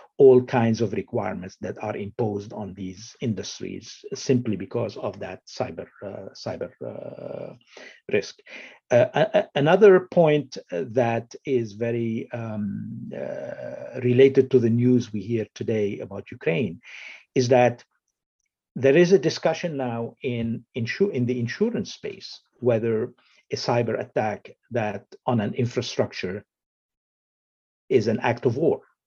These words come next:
because according to U S military doctrine, it is an act of war.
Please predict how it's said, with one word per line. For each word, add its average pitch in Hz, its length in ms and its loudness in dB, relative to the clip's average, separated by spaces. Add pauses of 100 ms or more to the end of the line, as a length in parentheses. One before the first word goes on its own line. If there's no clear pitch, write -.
(260)
because 123 280 0
according 120 500 0
to 110 340 -4 (180)
U 123 160 2
S 107 200 -2
military 117 440 0
doctrine, 117 440 -4
it - 180 -2
is 190 140 6
an 131 120 0
act - 220 -10
of 151 140 -14
war. - 100 -10